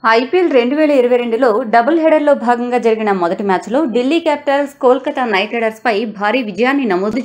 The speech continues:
చేసింది. ఈ మ్యాచ్లో కుల్దీప్ అదరగొట్టాడు. తనకు ఎప్పుడూ అవకాశాలు ఇవ్వకుండా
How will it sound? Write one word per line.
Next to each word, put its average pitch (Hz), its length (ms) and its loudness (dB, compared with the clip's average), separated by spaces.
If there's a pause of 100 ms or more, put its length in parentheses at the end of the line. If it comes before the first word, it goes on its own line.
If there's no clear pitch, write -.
చేసింది. 175 420 -4 (180)
ఈ 190 80 -2
మ్యాచ్లో 196 420 0
కుల్దీప్ 262 440 -2
అదరగొట్టాడు. 196 580 0 (480)
తనకు 285 200 2
ఎప్పుడూ 254 360 2
అవకాశాలు 294 600 0
ఇవ్వకుండా 254 760 0